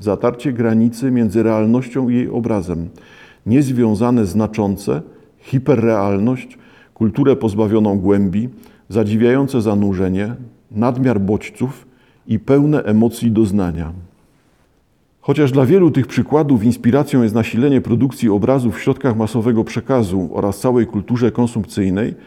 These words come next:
cechy te odnaleźć można również w opisach współczesnych miast. W takich wypadkach akcent pada nie tylko na typ nowej architektury zaprojektowanej w szczególny, ponowoczesny sposób, ale również na bardziej powszechny, eklektyczny galimatias stylistyczny,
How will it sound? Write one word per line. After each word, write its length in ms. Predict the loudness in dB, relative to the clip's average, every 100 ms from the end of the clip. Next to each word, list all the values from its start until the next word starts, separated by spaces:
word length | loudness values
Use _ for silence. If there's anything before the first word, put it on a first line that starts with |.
| -20 -20 _
cechy 300 | -4 -2 0
te 160 | 0
odnaleźć 440 | 2 2 2 0 0
można 360 | 0 0 0
również 380 | 0 0 0 -2
w 80 | -4
opisach 400 | -4 -4 -4 -6
współczesnych 600 | -6 -10 -4 -4 -2 -2
miast. 420 | -2 -4 -6 -18 _ _ _ _ _ _
W 60 | -6
takich 320 | -2 0 2
wypadkach 840 | 2 0 -4 -6 -4 -4 -4 -10 -20 _ _
akcent 460 | -6 -6 -2 -2 -2
pada 380 | -4 -2 0 0
nie 180 | 0 2
tylko 360 | 0 0 -2
na 140 | -2 -2
typ 280 | -4 -2
nowej 340 | -2 0 0 0
architektury 600 | -2 -4 -6 -4 0 0
zaprojektowanej 760 | 0 0 -4 -2 -2 0 0
w 40 | -2
szczególny, 460 | -4 2 4 4
ponowoczesny 600 | 2 -2 0 0 -2 -2 -6
sposób, 480 | -4 -6 -6 -10 -12 -20 -20 -20 -8
ale 240 | 0 2 4
również 440 | 4 4 0 0
na 140 | -2
bardziej 320 | 0 0 0 -2
powszechny, 640 | -2 -2 -4 -4 -4 -4 -8 -20 -20 -20 _ _ _ _ _ _
eklektyczny 800 | 0 2 2 2 0 0 0 0
galimatias 720 | 0 2 4 4 4 0 -2 -2
stylistyczny, 960 | -6 0 0 0 -4 -6 -2 -4